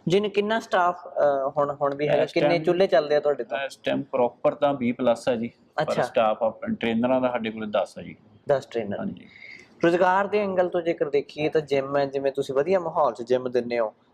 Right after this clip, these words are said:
Speaker 1: ਤਾਂ ਰੁਜ਼ਗਾਰ ਦੇ ਪੱਖ ਤੋਂ ਠੀਕ ਹੈ ਚੀਜ਼ ਇਹ?
Speaker 2: ਬਹੁਤ ਵਧੀਆ ਜੀ, ਇਸ 'ਚ ਬੰਦਾ ਬਹੁਤ ਆਪਦੇ ਆਪ ਨੂੰ ਗਰੋ ਕਰ ਸਕਦਾ ਜੀ। ਫਿਟਨੈਸ ਲਾਈਨ ਤਾਂ ਅੱਗੇ ਆਉਣ ਵਾਲੇ ਟਾਈਮ 'ਚ ਬਹੁਤ ਜ਼ਿਆਦਾ ਗਰੋ ਕਰੂਗੀ ਜੀ।
Speaker 1: ਯਾਨੀ ਕਿ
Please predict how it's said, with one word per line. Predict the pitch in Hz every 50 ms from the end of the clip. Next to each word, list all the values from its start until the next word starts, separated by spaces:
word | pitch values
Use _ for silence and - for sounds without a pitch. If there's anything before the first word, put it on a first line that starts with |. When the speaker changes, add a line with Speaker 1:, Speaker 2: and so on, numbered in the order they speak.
| _ _ _ _ -
Speaker 1:
ਤਾਂ | 151 147 147 147 143 143 143 139
ਰੁਜ਼ਗਾਰ | 135 135 135 131 127 127 131 143
ਦੇ | 147 143
ਪੱਖ | - 147 139 - -
ਤੋਂ | 151 143
ਠੀਕ | - - 151 151 -
ਹੈ | 160
ਚੀਜ਼ | - 147 139 131 -
ਇਹ? | 123 - - _ _ _ -
Speaker 2:
ਬਹੁਤ | 143 120 107 117 107 107 131 147 147
ਵਧੀਆ | 156 156 151 160 160 151
ਜੀ, | 147 147 156
ਇਸ | 156 135 131 131 - -
'ਚ | - 143
ਬੰਦਾ | 131 135 131 123 131
ਬਹੁਤ | 123 123 - 117 117 123 127 -
ਆਪਦੇ | 127 120 117 117 110 117
ਆਪ | 117 113 113
ਨੂੰ | 117 110
ਗਰੋ | 110 110 110
ਕਰ | 110 - 117 107
ਸਕਦਾ | - - 107 101 98 107
ਜੀ। | 104 104 110 -
ਫਿਟਨੈਸ | - 113 - 123 127 135 143 - 151
ਲਾਈਨ | 143 139 135 135 139
ਤਾਂ | - - 143 143 135
ਅੱਗੇ | 131 113 - 135 143
ਆਉਣ | 135 131 131 131
ਵਾਲੇ | 131 131 131 131
ਟਾਈਮ | 120 131 127 123
'ਚ | 127 131
ਬਹੁਤ | 123 120 117 117 131 123
ਜ਼ਿਆਦਾ | 123 120 113 113
ਗਰੋ | 110 107 107 107 110 110
ਕਰੂਗੀ | - 104 98 92 90 90
ਜੀ। | 87 - - 170
Speaker 1:
ਯਾਨੀ | 170 175 180
ਕਿ | 180 196 190 190 185 -